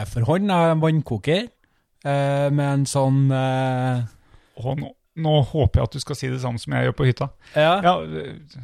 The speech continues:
Speaker 1: Jeg har en sånn vannkoker med en sånn, eh, veldig fan-, eh, litt sånn fin tut.
Speaker 2: Ja.
Speaker 1: Og så har jeg en, eh, sånn kolbe,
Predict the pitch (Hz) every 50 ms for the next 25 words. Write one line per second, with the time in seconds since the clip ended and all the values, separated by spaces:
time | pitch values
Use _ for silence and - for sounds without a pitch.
0 | 107 - - _ _ _ - 156 170 - - 165 185 208 208 190 190 208 220 226
1 | 226 220 - - 214 202 202 214 214 202 170 - 143 113 - 147 196 208 240 220
2 | 214 196 190 185 180 170 - 175 170 170 170 170 170 165 165 165 165 160 160 160
3 | 160 156 151 147 147 160 156 147 127 113 110 110 - 147 135 127 120 107 131 135
4 | 131 131 131 - - 139 127 123 - 135 135 131 131 - 151 202 254 - - -
5 | - - _ - 143 151 180 - _ _ _ - 160 156 170 170 - - - -
6 | 190 175 170 175 175 175 175 175 170 170 165 160 147 127 123 123 131 131 135 135
7 | 139 139 120 139 139 135 131 135 135 135 135 135 135 131 131 131 131 135 123 -
8 | 135 127 117 - 143 135 127 113 120 143